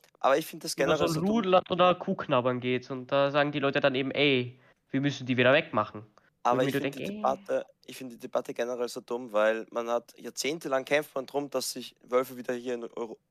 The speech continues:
Speaker 1: Europa ansammeln.
Speaker 2: Ja, und
Speaker 1: Dann
Speaker 2: jetzt
Speaker 1: hat man
Speaker 2: beschweren
Speaker 1: mal,
Speaker 2: sie sich.
Speaker 1: dann hat man dreißig Wölfe und dann, ähm, reißt einer halt mal ein Vieh, weil, ja, das ist halt, was Wölfe machen, hätte man auch vorher schon wissen können.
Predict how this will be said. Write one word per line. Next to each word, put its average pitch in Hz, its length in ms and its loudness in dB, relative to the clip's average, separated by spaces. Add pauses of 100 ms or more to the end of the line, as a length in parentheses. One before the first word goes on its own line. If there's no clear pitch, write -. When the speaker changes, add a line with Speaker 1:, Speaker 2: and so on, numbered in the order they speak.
(160)
Speaker 1:
Europa - 300 -4
ansammeln. 110 720 -2 (180)
Speaker 2:
Ja, 139 160 4
und 135 100 4
Speaker 1:
Dann 123 80 -2
Speaker 2:
jetzt 117 100 -8
Speaker 1:
hat - 0 -
man 151 80 4
Speaker 2:
beschweren 139 220 4
Speaker 1:
mal, 156 180 6
Speaker 2:
sie - 100 -8
sich. - 220 -14 (100)
Speaker 1:
dann 151 160 2
hat 156 180 2
man 147 220 0
dreißig 156 800 -2
Wölfe 139 560 2 (500)
und - 320 -6
dann, 170 300 4 (100)
ähm, 147 480 6 (200)
reißt 131 420 0
einer 147 260 0
halt 143 140 -2
mal 135 140 -4
ein 120 120 -10
Vieh, 160 260 -16
weil, 123 260 0
ja, 127 240 4 (140)
das 120 160 -8
ist 147 160 -6
halt, 104 140 -6
was - 160 -12
Wölfe 117 240 -6
machen, 120 280 0
hätte 107 200 -8
man 107 80 0
auch 113 100 -2
vorher 110 260 -2
schon 104 220 -12
wissen 98 240 -14
können. 113 240 -4